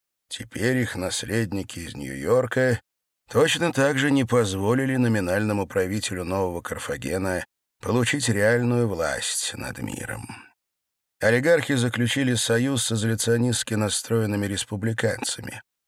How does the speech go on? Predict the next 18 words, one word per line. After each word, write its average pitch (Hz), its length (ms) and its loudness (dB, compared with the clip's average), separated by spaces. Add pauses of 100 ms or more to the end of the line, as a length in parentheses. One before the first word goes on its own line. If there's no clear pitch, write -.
(320)
Ратификация 95 920 0
Версальского 90 800 -2
договора 78 720 0 (340)
была 123 300 2
провалена 95 800 2
в - 100 -6
Сенате. - 680 -6 (720)
Америка 151 600 2
не 147 140 4
вступила 135 640 0
в 92 80 -2
учрежденную 101 840 0
по - 120 -6
ее 95 340 0
же 98 200 -2
инициативе 92 800 -2
Лигу 90 360 -4
наций. - 640 -4